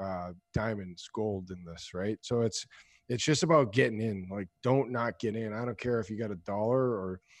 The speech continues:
you, you know, I, it doesn't, it does not matter. Like, it's just participating, moving, and, um, you know,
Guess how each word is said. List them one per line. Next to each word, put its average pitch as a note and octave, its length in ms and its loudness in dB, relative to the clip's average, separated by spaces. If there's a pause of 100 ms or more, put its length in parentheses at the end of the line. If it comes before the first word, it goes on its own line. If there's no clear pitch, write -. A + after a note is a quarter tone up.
(260)
you, A2 120 -2
you G#2 300 -6
know, G2 280 -6
I, G#2+ 200 -4
it A2+ 60 -4
doesn't, C#3 340 2
it A#2+ 140 -2
does B2 200 2
not B2 300 -2
matter. F2+ 360 -6 (140)
Like, G2 140 -10
it's A#2 200 -2
just C3+ 400 0 (680)
participating, C#3 800 6 (800)
moving, B2 600 6
and, G#2+ 240 -4
um, F2 440 -8
you A2+ 120 -6
know, F#2 240 -8